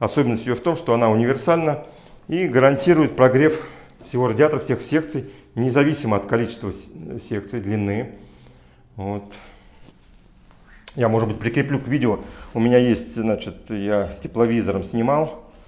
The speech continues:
То есть, если посмотреть тепловизор, то у нас вот подача идет снизу. Вот здесь заходит буквально две секции, поднимается вверх.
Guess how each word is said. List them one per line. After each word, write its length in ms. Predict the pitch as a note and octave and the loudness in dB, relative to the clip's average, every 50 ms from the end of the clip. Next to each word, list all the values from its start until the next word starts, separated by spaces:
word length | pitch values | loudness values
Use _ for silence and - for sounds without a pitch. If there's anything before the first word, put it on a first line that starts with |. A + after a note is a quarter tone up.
| - - - _ - - | -20 -20 -20 _ -16 -14
То 40 | A2 | -12
есть, 140 | F#2 - | -10 -10
если 160 | A#2 - - - | -8 -8 -8 -8
посмотреть 440 | - - B2+ A#2+ A#2 A#2+ A#2 A#2+ | -8 -4 0 0 2 0 0 -4
тепловизор, 600 | - - - A#2+ B2+ C#3+ F3 F3 C#3+ A#2 G#2+ G2+ F2+ | -8 -6 0 2 2 2 2 0 -2 -2 -4 -6 -4
то 180 | - B2 A2+ | -2 0 2
у 60 | A2+ A#2+ | 4 4
нас 200 | B2+ A#2 A#2 - | 4 2 2 -2
вот 220 | G2 - - - | -6 -10 -6 -2
подача 380 | - A#2 A2+ D#3 F#3 - - A2+ | 0 2 4 4 2 2 0 -4
идет 160 | G#2+ A#2+ A2 | -4 -4 -4
снизу. 400 | - C#3 D#3+ F3+ F3+ E3 D#3+ D3+ | -4 -2 -2 0 0 0 0 -2
Вот 260 | A#2+ A2+ A2+ G#2+ G2 | -2 -4 -10 -12 -8
здесь 160 | G#2+ A#2+ G#2+ | -6 -4 -2
заходит 400 | F#2+ A2+ G2+ - - G#2+ G2 F#2+ | 0 -2 -2 -2 -2 -4 -4 -6
буквально 360 | - - - A#2+ A2+ G2 G2 | -8 -6 -2 -2 0 0 -2
две 140 | F2+ G2+ A2 | -4 -6 -6
секции, 300 | - - B2+ - - - | -6 -4 -6 -6 -6 -8
поднимается 560 | - - G#2 F2+ A2+ A#2+ A#2 G#2+ - - B2+ | -10 -10 -8 -6 -4 -2 -2 -2 -2 -4 -8
вверх. 380 | G#2+ G#2+ B2 D#3+ E3+ E3 - | -8 -4 -2 -2 -2 -4 -6